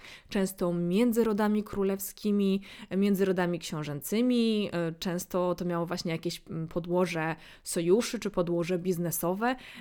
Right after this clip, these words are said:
No, nie bez problemu, bardzo często w tym podcaście wracam do królowej Wiktorii i do Krystiana,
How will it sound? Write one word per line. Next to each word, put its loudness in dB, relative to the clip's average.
No, 0
nie 4
bez 4
problemu, 2
bardzo 2
często -2
w -10
tym -2
podcaście 0
wracam 0
do 4
królowej 2
Wiktorii -2
i 2
do 4
Krystiana, 0